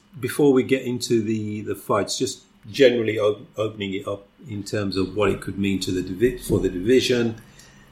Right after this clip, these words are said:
and, and Poirier's decision not to fight, uh, Oliveira for the title. Now, to fight McGregor. Now, the money aside,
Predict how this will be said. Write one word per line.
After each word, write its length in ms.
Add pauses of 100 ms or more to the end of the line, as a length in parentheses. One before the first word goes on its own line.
(140)
and, 1200
and 420
Poirier's 960 (200)
decision 920
not 300
to 280
fight, 460 (260)
uh, 340
Oliveira 580
for 220
the 120
title. 640 (880)
Now, 640 (400)
to 140
fight 280
McGregor. 460
Now, 220
the 100
money 300
aside, 540